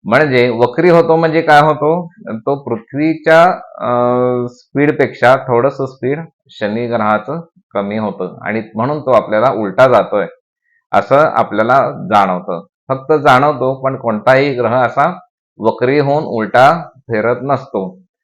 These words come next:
फक्त आपल्या पृथ्वीच्या स्पीडपेक्षा कमी होत असतो. परंतु, अ, शनीला, अ, ज्योतिषशास्त्रामध्ये पापग्रह असं म्हटलेलं आहे. आतापर्यंत वाढ झालेली आहे, ऐंशी हजारला मार्केट पोहोचलेलं आहे, पण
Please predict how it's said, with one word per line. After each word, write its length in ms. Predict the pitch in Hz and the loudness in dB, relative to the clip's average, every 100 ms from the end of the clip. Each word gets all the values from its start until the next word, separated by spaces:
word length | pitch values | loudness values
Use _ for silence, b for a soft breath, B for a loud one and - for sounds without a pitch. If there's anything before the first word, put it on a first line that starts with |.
| _ 139 | _ -6
फक्त 220 | 143 151 | -2 2
आपल्या 280 | 131 135 151 | 2 2 -2
पृथ्वीच्या 500 | 123 - 123 123 139 | -4 -6 -6 -4 -4
स्पीडपेक्षा 640 | - 107 110 104 - 127 | -4 -8 -6 -8 -2 -4
कमी 340 | 170 110 95 98 | -2 -6 -6 -6
होत 260 | 101 95 | -6 -6
असतो. 360 | 92 - - _ _ - | -8 -12 -20 _ _ -2
परंतु, 640 | 156 180 156 131 127 151 _ _ _ - | 4 4 2 -2 -2 -6 _ _ _ -4
अ, 80 | 107 | -4
शनीला, 560 | - 127 143 170 170 147 - - | -2 -2 0 0 2 0 -2 -6
अ, 120 | 123 | -4
ज्योतिषशास्त्रामध्ये 1000 | 127 123 120 151 160 139 143 143 139 117 | 0 -2 -2 -2 0 0 0 0 0 -2
पापग्रह 680 | 135 - 131 147 143 123 117 131 - | -4 2 2 2 -2 -2 -2 -4 -6
असं 180 | 104 110 | -6 -6
म्हटलेलं 380 | 107 92 95 107 | -6 -6 -4 -2
आहे. 320 | 92 90 _ _ _ _ _ | -4 -8 _ _ _ _ _
आतापर्यंत 760 | - 120 - 170 170 165 160 151 165 165 - | -2 0 4 4 6 4 4 2 4 2 -2
वाढ 320 | 117 127 143 | 4 6 6
झालेली 420 | 139 143 131 139 | 4 2 2 0
आहे, 280 | 135 135 139 | 2 2 0
ऐंशी 340 | 113 107 107 | -2 -4 -4
हजारला 380 | 127 117 120 120 | -2 0 -2 0
मार्केट 420 | 120 110 110 113 113 | 0 -2 -4 -10 -6
पोहोचलेलं 420 | 104 98 107 113 | -8 -6 -2 0
आहे, 220 | 98 104 - _ _ _ _ - | -2 -4 -14 _ _ _ _ 2
पण 380 | 156 135 110 | 6 6 4